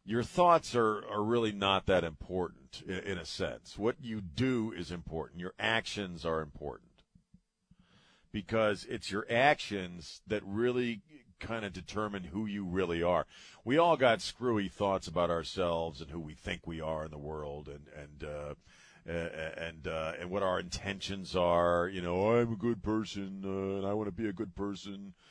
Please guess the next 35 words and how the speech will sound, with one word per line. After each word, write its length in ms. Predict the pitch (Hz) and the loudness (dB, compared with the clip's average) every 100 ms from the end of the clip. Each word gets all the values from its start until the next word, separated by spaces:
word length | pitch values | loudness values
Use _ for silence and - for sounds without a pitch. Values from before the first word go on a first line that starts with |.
| - - _ | -20 -20 _
or 240 | - 92 92 | -2 2 4
"I'm 200 | 92 85 | 2 0
this 300 | 101 92 98 | 0 0 -2
or 100 | 90 | -2
I'm 200 | 85 82 | -4 0
that." 460 | 107 123 110 90 - _ _ _ _ _ _ - | 4 4 4 2 0 _ _ _ _ _ _ -16
But 460 | 73 110 104 101 107 | 2 6 8 8 4
your, 200 | 110 113 | -2 -4
your 160 | - 117 | -4 -4
thoughts 460 | 101 - 151 147 - | -2 2 4 4 2
are 160 | 117 | 0
really 320 | 104 110 113 104 | 2 2 2 0
kinda 320 | - 98 95 | -2 -2 -2
meaningless 840 | 101 156 160 101 85 85 - - _ _ _ _ _ _ _ _ 98 | -2 -2 -2 -6 -6 -8 -10 -12 _ _ _ _ _ _ _ _ -2
without 400 | 107 104 95 104 | 2 6 8 10
action. 440 | 151 143 - - - | 8 8 2 -8 -12
So 260 | - 107 | 0 2
if 100 | 104 | 4
you 100 | 113 | 2
say 240 | 110 117 107 | 0 6 6
you're 200 | 101 95 | 6 2
a 60 | |
good 280 | 82 92 80 | 0 -2 -2
person, 580 | - 156 143 - 78 80 - _ _ _ _ _ _ _ _ _ _ _ _ _ _ _ _ - | -4 -4 -4 -6 -8 -12 -20 _ _ _ _ _ _ _ _ _ _ _ _ _ _ _ _ -8
you 140 | 110 | -2
know, 140 | 101 | 0
or 180 | 107 101 | 0 0
you 120 | 98 | -2
believe 360 | 92 98 117 139 | -2 0 0 0
yourself 420 | 110 - 104 90 | -2 0 2 2
to 80 | - | 0
be 120 | 87 | -2
a 60 | 85 | -2
good 200 | 85 80 | -2 -6
person, 440 | 76 73 - 82 | -6 -8 -10 -14